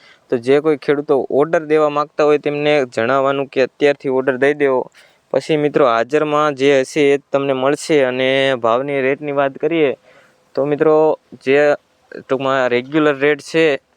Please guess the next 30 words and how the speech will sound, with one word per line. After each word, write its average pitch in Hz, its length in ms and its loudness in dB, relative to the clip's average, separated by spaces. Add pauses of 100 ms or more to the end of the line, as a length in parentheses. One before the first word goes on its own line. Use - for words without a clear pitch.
(140)
એ 139 80 -4
મિત્રો 151 260 -2
હાજરનો 156 720 0
હાજરની 156 600 -2
રીતના 143 300 -2
રેટ 123 240 0
થશે 156 380 0 (320)
અને 139 160 -2
મિત્રો 143 280 0
ઓર્ડરનો 147 580 0
ઓર્ડર 160 260 0
રીતના. 139 340 -6 (380)
તો 139 80 0
મિત્રો 156 260 2
જે 135 300 0
પ્રમાણે 151 420 -2
તમારે 151 540 -2
ઓર્ડર 147 280 0
દેવો 151 280 2
હોય 139 160 2
એ 135 40 0
પ્રમાણે 135 340 -4
દઈ 139 180 0
શકો 131 340 -2
છો. 147 240 -2
પ્લસમાં 143 440 -2
બીજી 160 240 0
વાત 151 200 2
કરી 160 220 0
દઉં 156 220 2